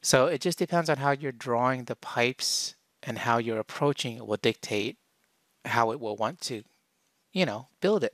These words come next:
But you should be able to, your, your root question and problem about drawing the pipe at the specific size you want shouldn't be difficult. You should be able to just click the node,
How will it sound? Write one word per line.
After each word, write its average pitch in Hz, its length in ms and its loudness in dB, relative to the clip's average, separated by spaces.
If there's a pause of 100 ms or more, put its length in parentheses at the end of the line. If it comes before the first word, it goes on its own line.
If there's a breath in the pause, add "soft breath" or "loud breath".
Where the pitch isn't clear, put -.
(140)
But 127 100 2
you 123 120 -2
should 214 340 4
be 117 240 2
able 143 180 2
to, - 140 0
your, 117 480 2
your 117 300 0
root 131 340 0
question - 560 0
and 104 240 -12 (300 loud breath)
problem 127 400 0
about 104 500 -2 (520 loud breath)
drawing 127 300 4
the 113 80 -8
pipe - 380 -4
at - 100 -12
the - 60 -12
specific - 640 -2
size 117 480 2
you 104 100 -12
want 117 300 -6
shouldn't - 380 -2
be 110 140 -12
difficult. - 560 -6
You 117 80 -12
should 165 200 0
be 160 120 0
able 123 100 2
to 113 100 -4
just - 160 -2
click - 300 -4
the 117 80 -4
node, 110 480 2